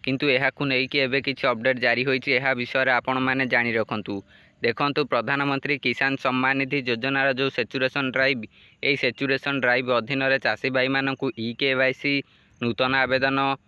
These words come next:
ନୂତନ ଲ୍ୟାଣ୍ଡ ରେକର୍ଡ ଅପଲୋଡ଼ ଓ ଏହା ସହିତ ଆଧାର ସହିତ ବ୍ୟାଙ୍କ ଆକାଉଣ୍ଟ ଲିଙ୍କ, ଏସବୁ କରିବା ପାଇଁ ସୁବିଧା ଦିଆଯାଇଥିଲା ଏଇ ସେଚୁରେସନ୍ ଡ୍ରାଇଭ୍ ଅଧୀନରେ। ଏସବୁ ଗୁଡ଼ିକ ଏବେ ମଧ୍ୟ ଚାଷୀ ଭାଇମାନେ କରିପାରିବେ ଏଇ ସେଚୁରେସନ୍ ଡ୍ରାଇଭ୍ ଅଧୀନରେ,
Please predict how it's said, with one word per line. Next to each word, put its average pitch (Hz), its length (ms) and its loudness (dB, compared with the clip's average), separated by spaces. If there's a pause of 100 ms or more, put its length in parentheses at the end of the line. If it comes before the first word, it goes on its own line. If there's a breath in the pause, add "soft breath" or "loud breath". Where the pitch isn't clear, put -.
(140)
ନୂତନ 135 340 0 (200)
ଲ୍ୟାଣ୍ଡ 120 380 2
ରେକର୍ଡ 135 320 0
ଅପଲୋଡ଼ 139 460 2 (540)
ଓ 135 120 2
ଏହା 131 200 2
ସହିତ 139 340 -2 (280)
ଆଧାର 113 340 0
ସହିତ 135 300 -2
ବ୍ୟାଙ୍କ 123 340 0
ଆକାଉଣ୍ଟ 131 340 -2
ଲିଙ୍କ, 135 240 -2 (320 soft breath)
ଏସବୁ 135 440 0
କରିବା 127 360 2
ପାଇଁ 139 220 0
ସୁବିଧା 131 460 0
ଦିଆଯାଇଥିଲା 131 560 0
ଏଇ 131 140 2
ସେଚୁରେସନ୍ 135 600 0
ଡ୍ରାଇଭ୍ 123 300 2
ଅଧୀନରେ। 110 480 0 (360 soft breath)
ଏସବୁ 139 400 0
ଗୁଡ଼ିକ 131 400 -2
ଏବେ 131 180 0
ମଧ୍ୟ 139 400 -4
ଚାଷୀ 131 260 -2
ଭାଇମାନେ 139 400 0
କରିପାରିବେ 135 580 0
ଏଇ 135 140 0
ସେଚୁରେସନ୍ 131 540 -2
ଡ୍ରାଇଭ୍ 127 260 0
ଅଧୀନରେ, 117 480 0